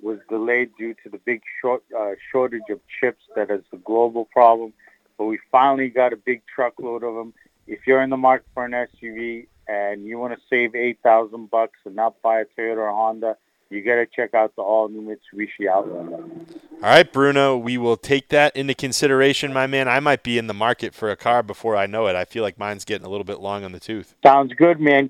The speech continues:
Speaker 1: Keep us in mind.
Speaker 2: All right, Bruno, thanks so much for sharing all this intel with us, and we look forward to catching up with you next week.
Speaker 1: You got it, guys. Tight lines.
Speaker 2: A big thanks to Bruno Demir from down at Cape and Islands Mitsubishi for sharing some of his day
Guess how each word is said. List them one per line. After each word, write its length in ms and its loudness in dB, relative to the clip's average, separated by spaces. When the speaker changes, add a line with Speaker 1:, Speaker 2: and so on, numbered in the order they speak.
Speaker 1:
Keep 260 2
us 140 4
in 120 2
mind. 400 2
Speaker 2:
All 120 2
right, 160 6
Bruno, 360 2
thanks 300 2
so 160 2
much 220 -2
for 100 -6
sharing 420 0
all 200 2
this 200 -4
intel 400 0
with 140 -4
us, 260 2
and 80 -6
we 60 -6
look 160 -4
forward 200 -2
to 80 -6
catching 280 -4
up 80 2
with 80 -8
you 80 -4
next 240 -6
week. 260 -8
Speaker 1:
You 160 -14
got 220 4
it, 140 -2
guys. 220 0
Tight 220 -2
lines. 380 -6
Speaker 2:
A 100 -6
big 220 2
thanks 320 2
to 100 -4
Bruno 380 2
Demir 400 0
from 200 -6
down 240 4
at 160 -2
Cape 240 -2
and 100 -4
Islands 440 -2
Mitsubishi 840 -6
for 140 -6
sharing 420 -2
some 260 -4
of 120 -12
his 240 -6
day 320 2